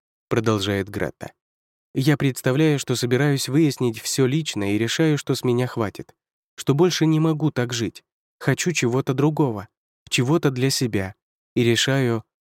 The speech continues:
ну, уехать". Уехать? Что это значит? Ей никуда уезжать не надо.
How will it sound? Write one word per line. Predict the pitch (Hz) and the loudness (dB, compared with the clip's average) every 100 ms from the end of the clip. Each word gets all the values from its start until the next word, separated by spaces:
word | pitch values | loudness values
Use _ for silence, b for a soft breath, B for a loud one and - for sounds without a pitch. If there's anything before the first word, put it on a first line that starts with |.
| _ - | _ -8
ну, | 120 117 107 104 - | -2 0 0 -4 -8
уехать". | - 135 135 110 - - - _ _ _ _ _ | -4 -2 0 -4 -6 -12 -20 _ _ _ _ _
Уехать? | 90 92 92 101 - 113 - _ _ _ | -4 -2 0 0 -2 -8 -10 _ _ _
Что | - - 117 | -10 0 0
это | 110 117 | 2 0
значит? | 117 98 - 82 - _ _ _ _ - | 0 -2 -6 -10 -18 _ _ _ _ 0
Ей | 104 113 | 2 4
никуда | 113 117 120 131 | 2 0 0 0
уезжать | 127 123 113 131 | 0 0 0 -2
не | 131 131 | 0 -2
надо. | 117 85 65 | -2 -6 -12